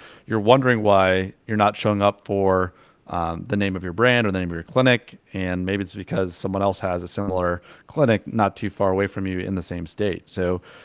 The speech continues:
it is having these kind of, like, there can be some eye-opening moments, uh, associated with doing these assessments. But I really think it's important that the assessment is hugely important.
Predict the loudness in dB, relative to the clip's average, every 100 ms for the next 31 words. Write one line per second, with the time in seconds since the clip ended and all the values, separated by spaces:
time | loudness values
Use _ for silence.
0 | -4 4 4 4 -8 _ 0 4 6 6
1 | 2 2 2 2 2 2 0 -6 -8 -2
2 | -2 -2 0 4 6 4 2 -2 0 2
3 | 2 0 -6 -16 -20 -20 -8 -4 -2 -2
4 | -4 2 2 4 0 -2 -2 0 2 0
5 | -4 -2 2 0 -2 -8 -2 2 4 4
6 | 2 -2 -6 -4 -2 -2 -2 -2 -2 -2
7 | -12 -20 -20 -20 _ _ -2 6 4 6
8 | 2 0 -2 -2 0 0 2 2 2 0